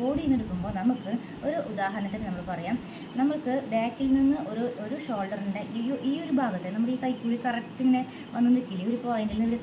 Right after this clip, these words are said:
കാലിഞ്ച് ഉള്ളിലേക്ക് നിൽക്കുക, കറക്റ്റ് ഈ ഒരു പോയിന്റ് വന്ന് നിൽക്കില്ലേ. അപ്പോൾ ഈ ഒരു, ഒരു ഷോൾഡറിൽ നിന്ന് അടുത്ത, ആ, ആ, അടുത്ത ഷോൾഡർ വരെ, മനസ്സിലായോ? ഈ കൈക്കുഴിയുടെ ഒരു ഷോൾഡർ to അടുത്ത ഷോൾഡർ വരെയാണ് നമ്മൾ എടുക്കേണ്ടത്, ബാക്ക് പാർട്ട് നിന്നാണ് എടുക്കേണ്ടത്. അങ്ങനെ എടുക്കുക, കറക്റ്റ് സെൻറ്ററിൽ നിന്ന് എടുക്കണം കേട്ടോ ഫ്രണ്ട്സ്.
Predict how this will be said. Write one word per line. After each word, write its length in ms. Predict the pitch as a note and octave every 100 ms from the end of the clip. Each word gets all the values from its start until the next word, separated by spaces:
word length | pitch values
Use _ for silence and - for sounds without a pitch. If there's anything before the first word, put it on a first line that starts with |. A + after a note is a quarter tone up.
| A#3+
കാലിഞ്ച് 300 | A3+ B3+ C4+ C4
ഉള്ളിലേക്ക് 320 | B3 A3+ A#3+
നിൽക്കുക, 180 | A#3+ A#3 A#3
കറക്റ്റ് 260 | A#3 -
ഈ 40 | C4
ഒരു 80 | A#3
പോയിന്റ് 200 | A3+ G#3
വന്ന് 120 | G3+ F#3+
നിൽക്കില്ലേ. 280 | D#3 D3+ - - - -
അപ്പോൾ 120 | - C#4+
ഈ 20 | D4 F4+
ഒരു, 100 | E4 B3 G#3
ഒരു 100 | D4 D4
ഷോൾഡറിൽ 360 | D4 C4 A3 A3+
നിന്ന് 140 | A3+ C4 A3
അടുത്ത, 240 | A3 - C#4 B3+
ആ, 20 | A3+ G#3+
ആ, 40 | G#3+ -
അടുത്ത 220 | A3 A3+ C#4 C#4+
ഷോൾഡർ 300 | A3 F3+ F3+ E3+
വരെ, 180 | - - -
മനസ്സിലായോ? 420 | B3 - D3+ - - - - -
ഈ 40 | C4+ D4
കൈക്കുഴിയുടെ 440 | C4+ B3+ A3+ C4+ -
ഒരു 140 | A#3 A3+
ഷോൾഡർ 260 | B3 G#3+ G3+ C4
to 60 | F3+
അടുത്ത 200 | G#3 G#3+ G#3+
ഷോൾഡർ 260 | G#3+ F#3 F#3
വരെയാണ് 360 | F3+ F#3 F3+ G3+ C4+
നമ്മൾ 140 | A#3 D#4+
എടുക്കേണ്ടത്, 360 | C#4+ F3+ E3+ F3+
ബാക്ക് 200 | F#3+ F#3+ G3
പാർട്ട് 200 | F#3+ F#3+
നിന്നാണ് 240 | G#3 G3+
എടുക്കേണ്ടത്. 420 | F#3 F3+ F3+ F3+ D4 - - - -
അങ്ങനെ 180 | B3 C#4
എടുക്കുക, 180 | A3 G#3 -
കറക്റ്റ് 360 | C4+ C#4 - F#4+
സെൻറ്ററിൽ 300 | E4 C4 G3+
നിന്ന് 120 | F#3 F#3
എടുക്കണം 240 | F3 D#3+
കേട്ടോ 160 | D#3 F3+
ഫ്രണ്ട്സ്. 280 | E3+ F3 B3+